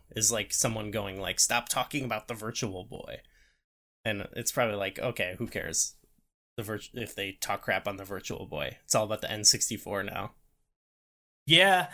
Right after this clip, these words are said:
Speaker 2: I mean, I guess they did start to, like, grow a little more critical during this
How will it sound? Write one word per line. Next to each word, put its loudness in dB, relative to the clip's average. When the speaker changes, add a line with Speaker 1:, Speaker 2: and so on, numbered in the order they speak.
Speaker 2:
I 10
mean, 8
I 10
guess 4
they 4
did 2
start 2
to, 2
like, 4
grow 6
a 6
little 6
more 4
critical -2
during 0
this 4